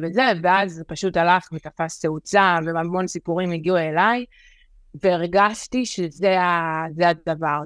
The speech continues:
כאילו, להביא את הסיפורים שאני, אה, שאני, שוב, בעולם הקטן שלי ושל הקהילה שלי שעוקבת אחריי, סיפורים שמעניינים אותי, לפעמים לנסות גם להביא קצת זוויות אחרות שלא בדרך כלל מדברים עליהם בחדשות,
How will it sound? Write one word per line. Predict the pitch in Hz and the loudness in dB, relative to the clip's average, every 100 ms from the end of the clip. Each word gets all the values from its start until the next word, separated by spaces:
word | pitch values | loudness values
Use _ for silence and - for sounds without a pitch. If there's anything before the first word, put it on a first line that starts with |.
| - | -6
כאילו, | 160 156 156 160 160 156 | -4 -2 -2 -2 -2 0
להביא | 165 160 165 202 196 196 185 - 180 | 0 0 0 0 0 -2 -4 -6 -8
את | 180 | -8
הסיפורים | 165 170 180 190 | -6 -4 0 0
שאני, | 190 175 170 165 165 160 165 | 2 0 0 -4 -4 -4 -4
אה, | 160 160 156 156 156 151 - - - _ - _ _ _ | -4 -4 -6 -10 -20 -20 -20 -20 -20 _ -20 _ _ _
שאני, | - 170 190 240 | -2 0 0 0
שוב, | 226 277 247 | 0 0 2
בעולם | 220 208 220 | 2 2 0
הקטן | 220 208 220 | -2 -2 -2
שלי | 220 220 196 | 0 0 -2
ושל | - 160 | -2 -4
הקהילה | 156 160 165 185 | -4 -4 -2 -2
שלי | - 180 190 | -2 -4 -2
שעוקבת | 185 160 175 185 196 | -2 0 0 0 -2
אחריי, | 185 - 196 202 196 202 202 196 _ _ _ _ | -4 -2 -2 0 0 -2 -4 -10 _ _ _ _
סיפורים | - 185 | -8 -4
שמעניינים | 190 190 160 160 165 175 190 | -2 -2 -2 -4 -4 -4 -4
אותי, | 185 - 196 190 185 180 156 160 - 175 | -4 -4 -2 0 0 -2 -4 -6 -6 -6
לפעמים | 196 185 202 - | -2 0 -2 -2
לנסות | 156 180 175 185 | -2 0 -2 -4
גם | 190 | -2
להביא | 170 165 | -2 -2
קצת | - 196 | -4 -4
זוויות | 185 160 170 175 | -4 -2 0 -2
אחרות | - 160 175 185 | -4 -2 -2 -2
שלא | 170 180 | -2 0
בדרך | 208 214 - | 0 -4 -2
כלל | 208 196 | -2 0
מדברים | 190 190 202 | -2 -4 -2
עליהם | 202 196 | -2 -2
בחדשות, | 196 - 196 196 - 226 226 | -4 -4 -4 -6 0 2 2